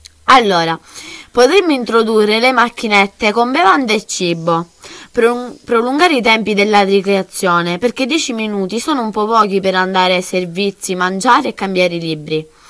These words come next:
Se sarà possibile, diminuire le uda e i compiti di realtà, passando da quattro a due.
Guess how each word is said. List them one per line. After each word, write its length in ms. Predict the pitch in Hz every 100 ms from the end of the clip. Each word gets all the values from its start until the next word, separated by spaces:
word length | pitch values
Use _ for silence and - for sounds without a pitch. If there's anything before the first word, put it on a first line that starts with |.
| - - - -
Se 160 | 247
sarà 280 | 240 311 370
possibile, 720 | 381 240 - 220 190 196 196
diminuire 800 | 196 220 233 240 247 240 214 202
le 140 | 208
uda 520 | 202 277 320 285 311 -
e 140 | 294
i 60 | 262
compiti 440 | 233 202 202 196
di 100 | 185
realtà, 640 | 180 170 165 - 160 160
passando 560 | 277 294 - 214 196 196
da 140 | 262
quattro 500 | 320 392 359 - 233
a 140 | - 196
due. 460 | 170 165 160 156